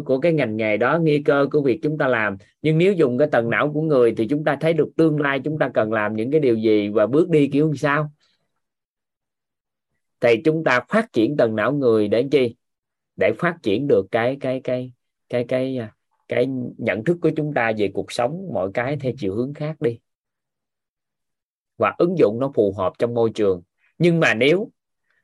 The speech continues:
chúng ta bắt đầu, à, có điều kiện khó khăn trong một cái nguy cơ nào đó, trong cái cuộc sống đang lúc mà nó hơi nguy cơ cuộc sống đến, thì nó kích hoạt tầng não bò sát lên thì sao ạ? Chúng ta sẽ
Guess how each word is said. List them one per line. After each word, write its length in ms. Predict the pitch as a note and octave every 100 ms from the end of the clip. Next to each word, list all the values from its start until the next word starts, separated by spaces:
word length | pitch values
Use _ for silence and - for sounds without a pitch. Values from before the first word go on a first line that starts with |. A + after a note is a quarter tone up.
| -
chúng 160 | D#3 D#3+
ta 120 | C3
bắt 180 | D3+ D3
đầu, 300 | G#2+ F2 F2 _ _ _ _ _ _ _ _ _ _ _ _ - - _ _ _ _ _ _ -
à, 300 | G#2 G2+ G2+ - -
có 360 | C3+ E3 F3+ D#3
điều 220 | A2+ G#2
kiện 200 | G2+ G2+
khó 180 | A2+ E3+
khăn 360 | E3+ C3+ A#2+ A2+
trong 200 | A#2+ A#2
một 80 |
cái 120 | C#3+ C#3+
nguy 200 | C3 A#2+
cơ 200 | A#2+ A#2
nào 160 | G#2+ F2+
đó, 220 | G2+ C#3 - _ _ -
trong 160 | A2+
cái 100 | C3+
cuộc 200 | B2+ F#2+
sống 240 | - C3 D3+
đang 280 | A2+ A2
lúc 200 | A#2+ D3+ -
mà 160 | A#2 F#2+
nó 160 | A2
hơi 240 | C3 B2 A2+
nguy 200 | A#2+ A#2
cơ 160 | A#2 G#2+
cuộc 140 | G2 -
sống 200 | B2 C#3
đến, 260 | C3+ D#3+ - _ _
thì 100 | A2
nó 100 | G#2+ C#3
kích 120 | G#3+ -
hoạt 140 | G2+ -
tầng 180 | G#2 G#2
não 160 | G2+
bò 180 | C#3+ A2
sát 280 | - D3 D#3+
lên 240 | C3+ A#2
thì 140 | G#2+ G2
sao 220 | A#2 G#2+
ạ? 160 | - _ _ _ _ _ _ _ _ _ -
Chúng 180 | C#3+
ta 120 | D3+ A2
sẽ 320 | G#2 G#2